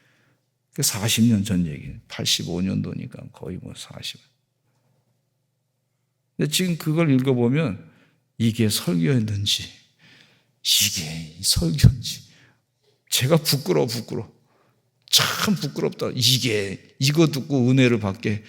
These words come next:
상도들에게 했다. 이게 참, 그 매일 들었던 우리 아내는 얼마나 힘들었을까? 고난이 있을 거야, 고난에.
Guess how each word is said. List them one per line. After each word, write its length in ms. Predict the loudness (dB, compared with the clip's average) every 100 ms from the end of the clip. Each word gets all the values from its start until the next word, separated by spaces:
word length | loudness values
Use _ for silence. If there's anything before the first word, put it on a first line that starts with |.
| -10
상도들에게 680 | -6 -2 0 0 0 -2 -4
했다. 340 | -8 -12 -18 _ -20 -20 -20 -20 _ _ _ -14
이게 440 | -8 -8 -6 -8 -6
참, 280 | -6 -8 -14 -20 _ _ _ _ _ -4
그 120 | 0
매일 440 | 2 2 2 0
들었던 460 | 0 0 0 0 2
우리 180 | 2 2
아내는 340 | 2 2 2
얼마나 320 | 0 0 0
힘들었을까? 720 | -2 -2 -2 -4 -6 -10 -16 -18 _ _ _ -6
고난이 360 | 0 2 2
있을 220 | 2 -2 -4
거야, 140 | -6
고난에. 480 | -4 -4 -4 -10